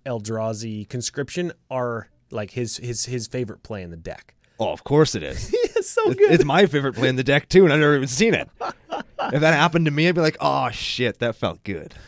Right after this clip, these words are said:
Speaker 1: That's it. So that's it for us this week. We are going to see everybody at the Face to Face Games Open on February first.
Speaker 2: That's Saturday?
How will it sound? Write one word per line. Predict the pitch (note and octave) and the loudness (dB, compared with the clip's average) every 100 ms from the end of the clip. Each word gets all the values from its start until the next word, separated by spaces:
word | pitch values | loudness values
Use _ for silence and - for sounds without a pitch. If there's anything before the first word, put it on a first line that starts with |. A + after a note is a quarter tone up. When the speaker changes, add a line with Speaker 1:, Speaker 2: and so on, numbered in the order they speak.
| - - | -20 -12
Speaker 1:
That's | B2+ - | -12 -10
it. | G#2 G#2+ - _ _ _ | -8 -10 -12 _ _ _
So | - G3 | -4 -4
that's | F3 D#3 A3 C4+ | -2 -4 -2 -4
it | A#3+ | -4
for | G3+ F#3+ | -4 -2
us | G#3 - | -2 -2
this | G3+ - | -2 -2
week. | E3 A#3 - | -4 -4 -8
We | C#3+ E3+ F#3+ | -8 -6 -4
are | E3 D#3+ D3 | 0 0 0
going | C3 E3 E3+ E3+ | -4 -4 -4 -4
to | - E3 D#3+ D#3+ | -4 -2 0 0
see | D3 - F#3 D3+ | -2 -4 -4 -4
everybody | D#3+ F3 D#3 D#3 C3+ | -2 -2 -2 -4 -6
at | C#3 - | -8 -8
the | C#3 C#3 | -6 -6
Face | - | -8
to | D3 | -8
Face | D#3+ D3 | -6 -4
Games | - D3 D3+ C#3 | -6 -6 -6 -6
Open | - D#3 D3 | -8 -8 -8
on | B2+ C3 | -6 -6
February | B2 C#3+ C#3 B2 | -6 -6 -4 -6
first. | A#2 F#3+ C4+ - - | -6 -6 -6 -6 -8
Speaker 2:
That's | - - | -10 -8
Saturday? | - - D3+ E3 F4+ | -8 -2 0 0 -2